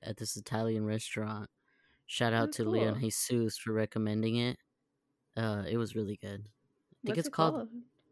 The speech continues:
Speaker 1: Bencado.
Speaker 2: Okay, I've not heard
Speaker 1: It's
Speaker 2: of it. I
Speaker 1: in
Speaker 2: don't know why I
Speaker 1: Little,
Speaker 2: asked. <laughs>
Speaker 1: it's in Little Italy.
Speaker 2: Oh, dang.
Speaker 1: But it was really good. Definitely on the pricier side, but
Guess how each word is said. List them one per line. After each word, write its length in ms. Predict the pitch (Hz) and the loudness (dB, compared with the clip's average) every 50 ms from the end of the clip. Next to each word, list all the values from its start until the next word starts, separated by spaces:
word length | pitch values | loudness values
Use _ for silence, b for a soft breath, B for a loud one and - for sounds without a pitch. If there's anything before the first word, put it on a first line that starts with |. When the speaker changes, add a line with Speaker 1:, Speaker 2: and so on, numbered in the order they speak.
| _ - | _ 0
Speaker 1:
Bencado. 840 | 123 117 117 113 - - - 104 107 107 113 120 139 165 175 180 - _ _ _ _ _ _ _ _ _ _ _ _ _ _ _ _ _ _ _ - - | 0 2 2 0 -2 -4 -6 -4 -4 -2 0 0 0 0 -2 -6 -8 _ _ _ _ _ _ _ _ _ _ _ _ _ _ _ _ _ _ _ -10 -8
Speaker 2:
Okay, 120 | 196 175 | -4 -4
I've 80 | 175 175 | -4 -4
not 180 | 180 180 180 | -4 -4 -2
heard 120 | 190 180 185 | -2 0 0
Speaker 1:
It's 100 | - - | 0 4
Speaker 2:
of 80 | - | 4
it. 20 | 170 | 6
I 20 | |
Speaker 1:
in 40 | 165 | 6
Speaker 2:
don't 100 | 147 127 | 6 6
know 100 | 127 127 | 6 8
why 180 | - 127 123 - | 8 8 8 8
I 40 | |
Speaker 1:
Little, 20 | 190 | 8
Speaker 2:
asked. 680 | - - 180 185 202 185 208 214 - - - - - - | 6 6 4 4 2 2 0 -2 -6 -10 -10 -8 4 4
<laughs> 360 | 359 349 - - - _ - | 4 4 4 0 -20 _ -6
Speaker 1:
it's 160 | - 131 - 156 | -4 0 4 4
in 160 | 151 151 139 | 4 6 6
Little 220 | 131 127 123 120 - | 6 6 6 6 4
Italy. 480 | 76 110 110 113 113 107 104 104 110 113 - _ _ _ _ _ _ _ _ _ - - | 4 2 0 0 -2 -4 -6 -6 -8 -10 -14 _ _ _ _ _ _ _ _ _ -4 0
Speaker 2:
Oh, 120 | 254 262 | 0 0
dang. 420 | 247 294 320 359 269 185 - - - _ - _ _ _ _ _ _ _ _ _ _ - | 2 0 0 0 0 -2 -2 -4 -10 _ -20 _ _ _ _ _ _ _ _ _ _ -4
Speaker 1:
But 140 | 117 110 | -2 -2
it 120 | 98 120 139 | 0 0 0
was 200 | 131 113 101 101 | 0 0 -2 -2
really 180 | 107 107 104 | -4 -6 -6
good. 260 | 98 107 104 101 95 104 _ _ _ _ _ _ _ _ _ _ _ _ _ _ _ _ _ _ | -6 -6 -8 -8 -10 -12 _ _ _ _ _ _ _ _ _ _ _ _ _ _ _ _ _ _
Definitely 380 | - 131 131 - - 123 123 120 | -2 -2 -2 0 2 2 2 2
on 100 | 113 107 113 | 2 2 0
the 80 | 107 | -2
pricier 500 | - - - 104 110 - - 107 104 101 - | -2 -4 -4 -4 -4 -4 -6 -6 -6 -6 -8
side, 360 | - - 95 101 98 98 - - | -8 -8 -8 -8 -8 -10 -12 -12
but 180 | - - - | -12 -12 -12